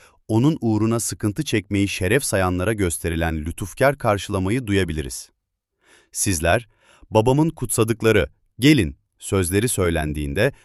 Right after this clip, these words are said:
taçlarını kurtarıcının ayakları dibine atarak boğazlanmış kuzu, gücü, zenginliği, bilgeliği, kudreti, saygıyı, yüceliği, övgüyü almaya layıktır. Övgü,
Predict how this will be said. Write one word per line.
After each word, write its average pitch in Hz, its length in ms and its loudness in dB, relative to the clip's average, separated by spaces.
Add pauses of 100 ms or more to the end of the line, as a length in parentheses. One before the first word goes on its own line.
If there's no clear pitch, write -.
(180)
taçlarını 117 600 2
kurtarıcının 107 680 -2
ayakları 101 520 0
dibine 95 260 0
atarak 85 480 -2 (280)
boğazlanmış 110 680 2
kuzu, 82 480 -6 (300)
gücü, 87 380 -2 (260)
zenginliği, 92 800 0 (260)
bilgeliği, 98 640 0 (260)
kudreti, 101 640 -4 (160)
saygıyı, 92 680 -2 (280)
yüceliği, 92 680 -2 (280)
övgüyü 107 440 0
almaya 101 380 0
layıktır. 82 720 -4 (720)
Övgü, 90 460 0